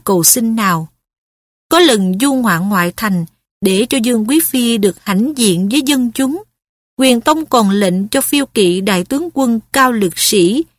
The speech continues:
cầm cương xe ngựa, khiến mọi người đều sửng sốt. Từ đó trở đi, ai cũng biết Dương Quý Phi là người quyền thế nhất trong cung,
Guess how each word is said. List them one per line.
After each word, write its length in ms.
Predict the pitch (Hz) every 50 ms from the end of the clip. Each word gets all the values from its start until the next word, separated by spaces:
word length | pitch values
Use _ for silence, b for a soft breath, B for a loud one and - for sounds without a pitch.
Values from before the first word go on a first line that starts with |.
| _ _ _ _ _ -
cầm 280 | - 254 233 220 220 214
cương 300 | - - 320 320 302 302
xe 240 | - - 311 294 285
ngựa, 440 | 269 247 233 202 190 185 185 208 208 _ _ _ _ _ _ -
khiến 340 | - 262 254 269 339 370 330
mọi 160 | 247 190 170
người 320 | 180 196 214 214 202 190
đều 240 | 170 170 185 185 170
sửng 360 | 156 - - 190 175 196 233
sốt. 380 | 262 - - - 285 302 359 403 _ _ _ _ _ _ _ _ _ _ _ _ _ _ _ _ _ _ _ _ _ _ _ _ _ _ _ _ _ _ _ _ -
Từ 160 | - 240 208
đó 360 | 202 196 208 214 208 233 277 330 -
trở 180 | - 220 202 233
đi, 340 | 240 269 269 262 262 247 - _ _ _ _ _ -
ai 180 | 247 285 294
cũng 260 | 269 - 220 214 214
biết 260 | 240 302 359 - _ -
Dương 240 | 240 269 254 240
Quý 200 | 233 - 294 330
Phi 300 | 339 - - 269 254 240
là 160 | 233 226 220 185
người 320 | 190 202 208 202 185 170 -
quyền 300 | - 220 208 185 175 185 180
thế 240 | 208 240 269 294
nhất 340 | 320 339 359 415 - _ -
trong 220 | - 277 262 254 240 _ -
cung, 240 | 285 277 269 262